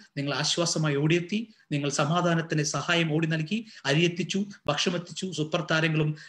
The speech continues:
രാഷ്ട്രീയ നേതാക്കളും ഒക്കെ ബഹുമ-, വലിയ ഇടപെട്ടു. സംഘടനകൾ, പഞ്ചായത്ത് മെമ്പർമാർ വരെ സജീവമായി ഇടപെട്ട് നമ്മൾ കണ്ടു. ചാലക്കുടിയും ഒട്ടും മോശമല്ല. പക്ഷേ അവിടെ എന്താണ് വന്നത്? പണവും ആരോപണവുമെല്ലാം നമ്മൾ മാറ്റി, മാ-, മാറ്റിവെച്ചു. ജാതിയും മതവുമെല്ലാം നമ്മൾ മറന്നു,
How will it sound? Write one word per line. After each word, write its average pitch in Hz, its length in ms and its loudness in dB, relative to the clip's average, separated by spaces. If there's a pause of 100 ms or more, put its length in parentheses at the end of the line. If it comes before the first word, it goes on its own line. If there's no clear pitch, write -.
രാഷ്ട്രീയ 147 300 0
നേതാക്കളും 165 400 0
ഒക്കെ 151 120 -4
ബഹുമ-, 147 360 0 (200)
വലിയ 214 280 8
ഇടപെട്ടു. 147 520 2
സംഘടനകൾ, 156 640 2
പഞ്ചായത്ത് 165 440 2
മെമ്പർമാർ 151 440 0
വരെ 131 180 -4 (260)
സജീവമായി 143 400 0
ഇടപെട്ട് 131 280 -4
നമ്മൾ 127 160 -4
കണ്ടു. 113 360 -8 (220)
ചാലക്കുടിയും 135 480 -2 (120)
ഒട്ടും - 260 -6
മോശമല്ല. 117 400 -6 (580)
പക്ഷേ 262 280 2 (400)
അവിടെ 254 160 8
എന്താണ് 208 340 6
വന്നത്? 135 280 2 (340)
പണവും 220 540 8
ആരോപണവുമെല്ലാം 175 720 8
നമ്മൾ 139 180 0
മാറ്റി, 131 260 -4
മാ-, 135 280 -4
മാറ്റിവെച്ചു. 151 480 -2 (340)
ജാതിയും 208 580 6
മതവുമെല്ലാം 202 480 8
നമ്മൾ 165 180 4
മറന്നു, 139 400 -2